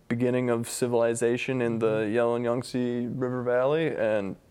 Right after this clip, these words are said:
Speaker 1: that has absolutely nothing to do with how the game plays. It's
Speaker 2: Sure.
Speaker 1: just tile laying.
Speaker 2: You can take that away, have meaningful tiles, it's gonna play the same.
Speaker 1: Yep.
Speaker 2: So that, that's an abstract game. You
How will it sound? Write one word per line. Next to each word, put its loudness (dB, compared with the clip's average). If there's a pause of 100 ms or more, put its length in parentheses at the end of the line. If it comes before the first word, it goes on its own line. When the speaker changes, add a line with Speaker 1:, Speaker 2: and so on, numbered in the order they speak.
(220)
Speaker 1:
that 2
has 0
absolutely 0
nothing -2
to -2
do -2
with -4
how -4
the -4
game -8
plays. -8
It's -8
Speaker 2:
Sure. -2
Speaker 1:
just -10 (340)
tile -4
laying. -6
Speaker 2:
You -2
can 0
take -2
that 0
away, 2 (220)
have 0 (480)
meaningful 2
tiles, 2
it's -2
gonna -4
play -8
the -18
same. -16 (160)
Speaker 1:
Yep. 0 (120)
Speaker 2:
So -20
that, -4 (300)
that's 2
an 2
abstract 0
game. 2
You 2